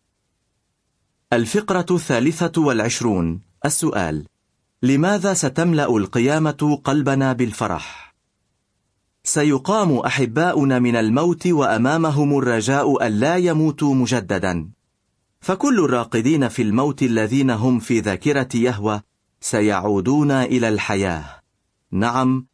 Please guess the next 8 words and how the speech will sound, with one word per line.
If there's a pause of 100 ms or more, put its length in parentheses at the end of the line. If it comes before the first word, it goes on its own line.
(300)
سوف
تكون
قيامة
للأبرار
والأثمة. (540)
أعمال
أربعة
وعشرون،